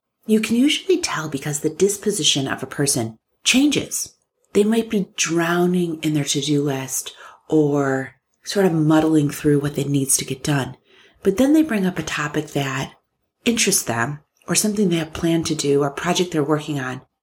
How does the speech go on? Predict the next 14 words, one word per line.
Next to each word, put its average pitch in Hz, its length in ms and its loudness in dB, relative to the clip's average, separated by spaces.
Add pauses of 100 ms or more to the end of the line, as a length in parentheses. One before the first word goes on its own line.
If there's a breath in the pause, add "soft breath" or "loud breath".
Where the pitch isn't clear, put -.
(120)
and 220 180 2
their 220 300 -2 (340)
disposition 226 720 -4
shifts 247 460 0
to 180 100 -2
something 175 380 -2
positive, 202 640 0
more 156 240 0
energetic. 160 580 -2 (840)
What 269 420 0
are 214 260 2
your 196 220 2
fuel 180 360 -2
stations? - 800 -4